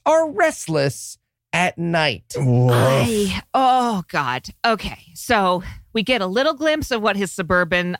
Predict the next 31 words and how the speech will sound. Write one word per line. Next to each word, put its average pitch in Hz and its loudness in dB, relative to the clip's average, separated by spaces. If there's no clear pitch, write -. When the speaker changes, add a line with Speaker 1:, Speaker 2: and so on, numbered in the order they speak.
Speaker 3:
idealistic 175 0
life 165 0
looks 160 -4
like. 151 0
And 160 -2
his 208 -2
glasses, 185 0
his 180 -2
sunglasses, 208 -2
I'm 180 0
just 196 -2
saying 180 0
they 190 0
are 190 2
giving, 196 -2
"I'm 285 0
about 240 0
to - -14
call 196 0
the 170 -2
police 170 -2
because 160 -2
I 160 2
saw 151 0
a 147 0
black 143 0
person 139 -4
in 139 -8
the 143 -4
park." - -4
So, 185 -2